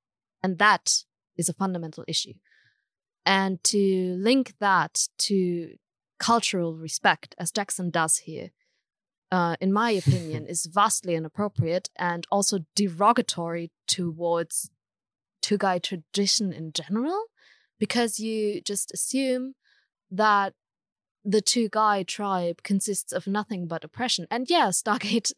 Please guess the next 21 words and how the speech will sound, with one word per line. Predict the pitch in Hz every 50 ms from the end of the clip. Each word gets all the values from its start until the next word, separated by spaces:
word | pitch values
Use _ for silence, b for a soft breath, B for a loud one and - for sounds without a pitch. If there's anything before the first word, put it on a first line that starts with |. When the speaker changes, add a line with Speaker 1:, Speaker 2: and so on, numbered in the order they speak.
| - - -
Speaker 1:
<laughs> | - - - - 180
does | - 233 226 247 - - - - - - _ _ _ _ _ _ _ - 185
definitely | 160 226 233 - 240 233 226 - - 190 214 214 214 196 _ _ -
construct | - 226 202 190 - - - 349 349 - -
them | - 190 170 170 160 - _ _ _ _ _ -
as | 180 185 175 -
that. | - 185 202 190 170 139 - - - _ _ _ _ _ _ _ _ _ _ _ _ _ _ _ _ _ _ _ -
But | 208 196 190 185 180 - -
if | 196 196 -
you | 214
consider | - - 202 190 185 - - - 214 190 185 180 180 175 170 - -
actual | - 214 208 - - - - 196 180 180 175 170 165 165 160 - - _ -
existing | 190 180 165 170 175 196 208 - - - - 190 180 175 175 170 160 -
cultures | - - - - 208 214 202 - - - 185 175 170 170 156 -
of | - 175 165 - -
any | 180 185 180
kind, | 175 - - 202 196 185 170 165 156 -
no | 175 185 190 185 175
culture | - - - 190 180 175 - - - 165 160 156 160 -
exists | - 170 - - - 175 151 - - - -
of | - 165 165 160 160 160